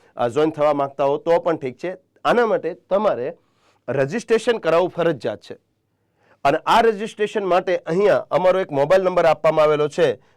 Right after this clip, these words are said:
જે છે સત્તાણું ચૌદ ત્રણસો દસ ત્રણસો દસ. મિત્રો, ખાસ નોંધો, પંકજ જોશી કરંટ ઇન્સ્ટિટ્યૂટ ભાવનગરનો, અ, ઇન્ક્વાયરી માટેનો મોબાઈલ નંબર અહીંયા આપવામાં આવેલો છે, જે છે સત્તાણું ચૌદ ત્રણસો દસ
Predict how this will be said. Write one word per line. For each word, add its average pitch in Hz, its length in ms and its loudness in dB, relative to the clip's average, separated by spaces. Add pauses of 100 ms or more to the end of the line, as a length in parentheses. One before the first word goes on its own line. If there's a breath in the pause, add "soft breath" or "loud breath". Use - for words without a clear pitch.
(160 soft breath)
જે 147 220 -2
છે 160 360 0
સત્તાણું 170 720 -2 (160)
ચૌદ 170 360 0 (220)
ત્રણસો 156 380 -2
દસ 185 320 -4
ત્રણસો 147 320 -4
દસ. 98 340 -16
મિત્રો, 127 360 -6 (640)
ખાસ 165 280 0
નોંધો, 190 380 -2 (1300 soft breath)
પંકજ 160 280 -2
જોશી 208 240 -4
કરંટ 190 160 0
ઇન્સ્ટિટ્યૂટ 190 340 -4
ભાવનગરનો, 180 760 0 (280)
અ, 139 140 0
ઇન્ક્વાયરી 170 440 0
માટેનો 185 380 -2
મોબાઈલ 165 340 0
નંબર 180 260 -2
અહીંયા 165 260 0
આપવામાં 170 360 -2
આવેલો 175 220 0
છે, 180 160 -6
જે 160 180 -6
છે 175 120 -8
સત્તાણું 165 600 -2
ચૌદ 170 340 0
ત્રણસો 156 500 -4
દસ 165 200 -2